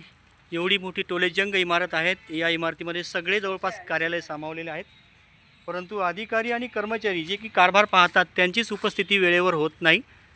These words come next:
नागरिक दुसरी, दुसरीकडे नागरिक त्यांच्या कामासाठी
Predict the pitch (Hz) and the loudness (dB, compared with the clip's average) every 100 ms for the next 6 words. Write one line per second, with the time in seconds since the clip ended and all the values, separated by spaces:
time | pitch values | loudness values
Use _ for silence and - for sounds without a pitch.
0 | _ _ _ _ _ - 151 170 185 202 | _ _ _ _ _ 0 6 6 6 2
1 | 202 185 190 202 185 - 170 165 196 190 | 0 -2 -6 -8 -12 -12 -14 -10 -6 -2
2 | 190 190 180 170 190 190 185 180 170 170 | 0 0 0 0 -2 -2 -4 -2 0 0
3 | 180 175 160 180 165 | 0 -2 -4 -2 -4